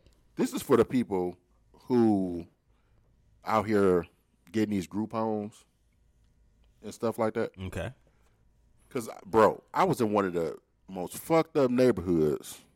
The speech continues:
Speaker 2: Yeah.
Speaker 1: And you see a group home with an old white lady sitting on the porch.
Speaker 2: <laughs>
Speaker 1: And it, it really bothered me because I'm
Speaker 2: Yeah.
Speaker 1: like, how can you have a group home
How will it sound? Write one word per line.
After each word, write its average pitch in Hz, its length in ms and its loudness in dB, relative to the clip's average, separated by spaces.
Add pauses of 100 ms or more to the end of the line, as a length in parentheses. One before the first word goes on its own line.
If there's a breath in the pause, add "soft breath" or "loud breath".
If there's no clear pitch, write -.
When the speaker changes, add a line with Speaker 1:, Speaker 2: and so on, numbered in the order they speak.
Speaker 2:
Yeah. 90 320 -8 (500)
Speaker 1:
And 104 140 -8
you 147 100 -4
see 147 180 4
a 107 60 6
group 147 260 4
home 117 240 2
with 95 100 2
an 82 80 -2
old 127 260 8
white 120 200 8
lady 101 220 2
sitting 101 260 0
on 95 100 -2
the 95 40 -12
porch. - 340 -6 (360)
Speaker 2:
<laughs> - 520 -10
Speaker 1:
And - 140 -4
it, 123 160 2
it 135 100 6
really 143 260 4
bothered 143 440 4
me 113 120 -4
because 117 320 -4
I'm 127 140 -8
Speaker 2:
Yeah. 127 80 -8
Speaker 1:
like, 110 260 -6 (1400)
how 190 240 0
can 170 280 -4
you 147 540 -4 (920)
have 131 200 0
a 113 40 2
group 131 280 0
home 87 500 -2